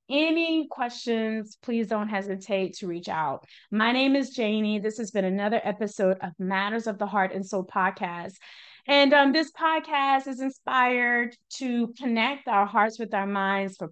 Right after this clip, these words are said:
perfect alignment and to awaken humanity to everything that is already within. And guys, we have our Creating Harmony Within Masterclass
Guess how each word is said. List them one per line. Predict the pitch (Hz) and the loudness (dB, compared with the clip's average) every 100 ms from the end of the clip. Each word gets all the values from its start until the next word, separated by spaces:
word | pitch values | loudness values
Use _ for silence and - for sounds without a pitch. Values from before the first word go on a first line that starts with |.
| - | -6
perfect | 254 247 254 226 | -2 -2 -2 -2
alignment | 208 208 208 208 202 202 | -2 0 0 0 -2 -4
and | - 190 190 | -4 -6 -6
to | 208 | -8
awaken | 180 175 190 190 190 | -6 -2 -2 -2 -4
humanity | 190 190 190 208 226 226 226 - _ - | -2 -2 -2 -2 -2 -2 -4 -6 _ -12
to | 202 - | -6 2
everything | 269 311 294 269 247 | 2 2 0 0 0
that | 202 | 0
is | 196 | -2
already | - 190 185 180 | -2 0 2 0
within. | 180 185 226 226 233 233 233 - 196 | -4 -6 -2 0 0 0 -4 -20 -12
And | - 220 202 170 185 190 _ _ | -4 0 0 -2 -6 -10 _ _
guys, | 214 214 220 196 190 190 | 2 4 4 2 -2 -6
we | 208 | -4
have | 226 190 | 0 0
our | 190 180 | 0 -2
Creating | - - 202 208 220 240 240 233 240 240 - _ | -4 -4 0 4 4 4 2 0 -2 -4 -10 _
Harmony | - 220 220 220 | -4 -2 0 0
Within | 208 196 196 202 196 | 0 -2 -2 -4 -2
Masterclass | 202 214 208 214 220 202 190 | 0 -2 -2 -6 0 4 4